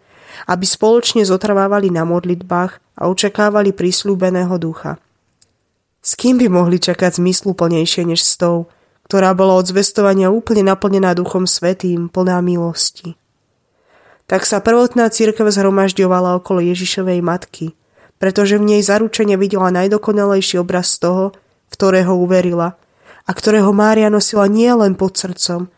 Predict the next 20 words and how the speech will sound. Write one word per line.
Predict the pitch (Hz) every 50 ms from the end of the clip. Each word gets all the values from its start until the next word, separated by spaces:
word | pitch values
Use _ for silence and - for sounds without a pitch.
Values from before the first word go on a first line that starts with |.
| _ _ _ _ _ _ -
ale | - 180 180 180
predovšetkým | - 202 202 196 196 190 - - 196 185 - - 185 175
v | 165 -
srdci | 190 180 180 - - 190 185 190 190 _ -
a | -
v | - -
celom | - - 190 180 175 170 170 165
živote. | - 156 143 139 147 - - - 170 170 _ _ _ _ _ _ _ _ _ _ _ _ _ _ _ _
Prví | - 202 196 202 202 202
členovia | - - 214 208 208 202 202 196
cirkvi | 196 - 208 208 196 - 196 202
dobre | 190 214 214 220 233 202
vedeli, | 165 170 170 165 170 165 160 165 165 160 _ _ _ _ _ -
že | 175 170 175 170
Mária | 175 175 175 180 180 180 175 175
môže | 175 170 170 170 - 175
byť | 165 175 170 - -
iba | - 202 202 233 226 220
tam, | 226 208 196 185 190 185 180 - _ _ _ _ _ - 180
kde | 165 175